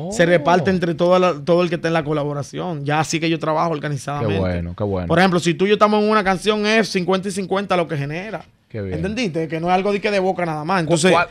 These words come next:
Speaker 2: en cuál es que va a participar
Speaker 1: Lápiz
Speaker 2: Lápiz?
Speaker 1: va en el de Sacude la Chapa. En el,
Speaker 2: Remix.
Speaker 1: en el remix de ese, quiero meter, porque todavía, mm, eso es una falta de respeto. Yo decir que fulano va
Speaker 2: Ujú.
Speaker 1: sin yo hable-, sin yo haber hablado con él.
Speaker 2: Claro.
Speaker 1: Quiero meter a Vaquero.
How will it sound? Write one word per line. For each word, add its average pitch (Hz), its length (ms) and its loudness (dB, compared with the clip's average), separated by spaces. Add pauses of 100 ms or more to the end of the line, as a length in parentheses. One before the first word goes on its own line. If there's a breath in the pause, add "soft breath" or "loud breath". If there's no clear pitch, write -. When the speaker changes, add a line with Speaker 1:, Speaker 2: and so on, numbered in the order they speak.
Speaker 2:
en 165 120 2
cuál 185 160 4
es 190 80 0
que 185 80 2
va 170 80 4
a - 20 2
participar 135 420 -2
Speaker 1:
Lápiz 185 280 6
Speaker 2:
Lápiz? 180 240 8
Speaker 1:
va 180 40 6
en 170 100 4
el 170 120 4
de 170 240 6
Sacude 170 340 0
la 160 120 4
Chapa. 135 320 -4
En 143 80 0
el, 247 40 4
Speaker 2:
Remix. 185 320 0
Speaker 1:
en 147 80 -2
el 147 120 0
remix 190 260 2
de 220 160 6
ese, 214 300 2 (220 soft breath)
quiero 202 300 8
meter, 160 460 2
porque 143 180 -4
todavía, 160 560 2 (140)
mm, 143 140 -6 (260)
eso 156 220 0
es 180 40 4
una 175 140 0
falta 170 260 2
de 202 60 -2
respeto. 196 240 -4
Yo 175 100 2
decir 175 220 0
que 180 80 -2
fulano 202 380 4
va 180 180 6 (100)
Speaker 2:
Ujú. 139 140 -2
Speaker 1:
sin 165 160 4
yo 175 140 8
hable-, 175 360 4
sin 165 160 -2
yo 180 160 6
haber 180 280 6
hablado 170 320 4
con 156 160 -8
él. 180 240 -6
Speaker 2:
Claro. 101 260 -4
Speaker 1:
Quiero 220 240 6
meter 208 220 4
a 190 60 8
Vaquero. 226 440 4